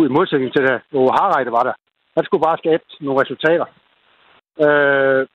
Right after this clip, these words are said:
og derfor har han jo ufattelig lang snor, og derfor tror jeg også, Peter Møller har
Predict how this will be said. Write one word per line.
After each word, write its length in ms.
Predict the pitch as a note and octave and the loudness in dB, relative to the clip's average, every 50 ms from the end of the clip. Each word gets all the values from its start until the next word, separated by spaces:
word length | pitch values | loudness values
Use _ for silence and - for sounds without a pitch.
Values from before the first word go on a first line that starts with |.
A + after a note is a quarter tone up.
| _ _ _ - _ _ _ - | _ _ _ -20 _ _ _ -4
og 60 | C#3 C3+ - | -2 0 0
derfor 180 | D3+ D#3+ E3 D#3+ C#3 C#3+ | 0 0 0 0 0 0
har 80 | C#3+ C3+ | 0 -2
han 80 | D3 C#3 C3 C3 | -2 -4 -2 0
jo 60 | B2+ B2+ A#2+ B2 C3 C#3 | 0 2 2 0 -2 -2
ufattelig 320 | - - E3 F3 E3 D#3+ | -2 -2 -2 0 0 0
lang 200 | D3+ C#3+ C#3+ C#3+ | 0 0 -2 -2
snor, 240 | - - D#3 C3+ D3+ B2+ | -2 -2 0 0 0 0
og 80 | A#2 C3 | 0 0
derfor 140 | C#3 - D3+ | -2 -2 -4
tror 200 | - - D#3 C#3+ | -4 -2 0 2
jeg 100 | C#3 D3+ | 2 0
også, 120 | D#3+ - _ _ _ _ _ _ _ _ _ _ _ - | -2 -6 _ _ _ _ _ _ _ _ _ _ _ -2
Peter 160 | D3+ C3 B2+ | 0 0 2
Møller 260 | B2 D3 F#3 F#3+ D3 C3 B2+ | 2 2 2 2 2 0 0
har 80 | A2 | -2